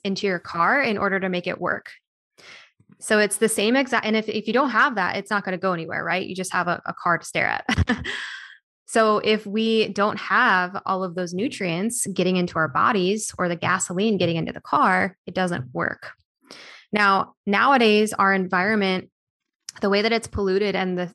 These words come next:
the things that we're using in our soil are making it harder for us to get nutrients. And also, we just are making really poor food choices. And unfortunately, sometimes it's not our faults. It's really, like, big food media that's telling us to eat these processed foods.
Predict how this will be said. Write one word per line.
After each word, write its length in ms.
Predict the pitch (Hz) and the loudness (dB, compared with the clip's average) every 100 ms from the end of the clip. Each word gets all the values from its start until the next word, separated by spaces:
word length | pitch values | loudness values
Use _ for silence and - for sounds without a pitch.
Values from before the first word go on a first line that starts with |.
| - | -6
the 80 | |
things 240 | 190 208 208 | 0 0 2
that 100 | 220 | 0
we're 80 | 202 | 2
using 300 | 196 196 190 | 2 2 0
in 80 | |
our 100 | 170 | -2
soil 640 | 170 - 170 175 220 294 294 _ - - _ - | -2 -2 0 2 2 0 -6 _ -20 -20 _ 0
are 140 | 202 | 2
making 260 | 190 190 202 | 0 -2 -4
it 80 | |
harder 320 | 196 185 185 190 | -2 -2 0 -2
for 160 | 190 | -4
us 120 | 175 | -6
to 80 | - | -4
get 180 | 175 - | -4 0
nutrients. 640 | 220 220 262 294 302 - - _ _ _ | 0 2 2 2 2 -2 -10 _ _ _
And 120 | 220 | 2
also, 340 | - 240 269 | 4 4 4
we 80 | 254 | 4
just 220 | 240 240 | 4 2
are 40 | 226 | 4
making 380 | 202 214 208 175 | 2 4 2 2
really 400 | 190 190 185 - - | 2 2 2 0 -4
poor 460 | - 180 180 175 | -2 0 0 -2
food 240 | - 226 262 | -4 -2 -2
choices. 600 | - - - - - - - | -2 -4 -4 -6 -6 -8 0
And 100 | 202 | 2
unfortunately, 720 | 202 247 294 302 247 226 - | 4 4 4 4 4 4 0
sometimes 400 | - 220 226 269 | -2 0 2 4
it's 120 | 240 233 | 2 4
not 160 | 185 | 4
our 120 | 180 | 4
faults. 420 | 175 160 202 262 - | 2 2 2 0 -6
It's 180 | - | -6
really, 220 | 190 190 185 | 0 2 4
like, 260 | 180 175 - - - _ | 2 0 -10 -20 -20 _
big 160 | 190 185 | -2 0
food 260 | - 196 | 2 4
media 520 | 180 175 185 190 190 | 4 2 4 4 4
that's 160 | 185 175 | 2 0
telling 280 | 180 170 170 | -2 -2 -2
us 160 | 170 - | -4 -6
to 80 | |
eat 160 | - 180 | -4 -2
these 140 | 180 | -2
processed 540 | 123 160 170 - 165 - | -2 0 0 -2 -4 -4
foods. 460 | 160 180 233 247 | 2 4 4 0